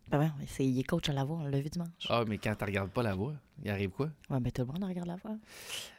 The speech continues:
Speaker 2: Jen,
Speaker 1: Le
Speaker 2: grosse
Speaker 1: quoi,
Speaker 2: émission.
Speaker 1: un million, un million quatre, un million cinq, à peu près. Qui regarde la voix.
Speaker 2: <laughs> Le personnage de la fille qui, <laughs> ça va-tu, Jen ?
Speaker 1: Ça va très bien, merci.
Speaker 2: Euh, Jen.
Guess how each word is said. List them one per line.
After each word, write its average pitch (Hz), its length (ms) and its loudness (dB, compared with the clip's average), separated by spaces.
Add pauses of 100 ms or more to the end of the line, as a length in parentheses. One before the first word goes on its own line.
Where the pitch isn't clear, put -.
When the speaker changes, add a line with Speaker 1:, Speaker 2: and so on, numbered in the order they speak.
(260)
Speaker 2:
Jen, 143 280 12
Speaker 1:
Le 120 60 2
Speaker 2:
grosse 143 240 12
Speaker 1:
quoi, 180 120 12
Speaker 2:
émission. 175 200 12
Speaker 1:
un 180 60 12
million, 175 220 10
un 170 60 10
million 170 280 8
quatre, 240 260 2
un 175 80 6
million 175 300 4
cinq, 240 500 -2
à - 60 2
peu - 100 0
près. 254 160 -2 (320)
Qui 185 160 12
regarde 214 160 6
la 214 120 8
voix. 254 120 8 (140)
Speaker 2:
<laughs> 220 180 12
Le 285 140 8
personnage 180 720 8
de 151 80 4
la 147 100 10
fille 165 260 6
qui, 151 160 2 (600)
<laughs> 185 600 2
ça 135 140 12
va-tu, 127 320 8
Jen ? 220 200 10 (380)
Speaker 1:
Ça 151 100 -2
va - 20 -2
très 156 160 0
bien, 170 80 2
merci. 170 400 -2 (1160)
Speaker 2:
Euh, 127 280 12 (920)
Jen. 160 300 12